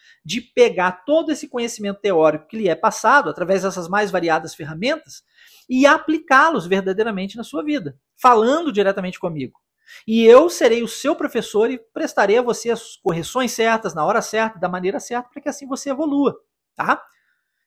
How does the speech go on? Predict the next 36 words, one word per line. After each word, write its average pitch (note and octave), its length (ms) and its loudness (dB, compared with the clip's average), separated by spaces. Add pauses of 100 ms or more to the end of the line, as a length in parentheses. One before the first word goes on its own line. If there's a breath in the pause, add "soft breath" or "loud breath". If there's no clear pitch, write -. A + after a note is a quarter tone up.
Então, B3 340 2 (340)
acesse C#4 440 -2
o A#3+ 40 -10
site A3+ 300 -4
wave G3+ 220 0
idiomas F3 280 -6
ponto - 260 -16
com, G3+ 340 -2 (120)
W G3 380 0
A G3 100 2
V F#3+ 140 -2
E D#3+ 460 0
idiomas F3 720 -4
ponto A3+ 280 -6
com. E3+ 200 -10
Vou G3 80 -2
deixar D4+ 220 -2
na C4 60 0
descrição A3+ 480 -8
aqui F#3+ 160 -10
desse F3+ 220 -8
episódio. G3 460 0 (440 soft breath)
Clicando A3+ 420 -2
no A3+ 100 0
link, G3+ 280 -6
você G3 280 -8
será F#3 240 -2
direcionado F#3 600 -8
pra F3 140 -12
nossa F#3+ 240 -6
página G3+ 580 -2 (140)
lá F3+ 220 -2
na A#3+ 80 -6
internet, E3 580 -6
no D#3+ 100 -14
site. C#3+ 480 -4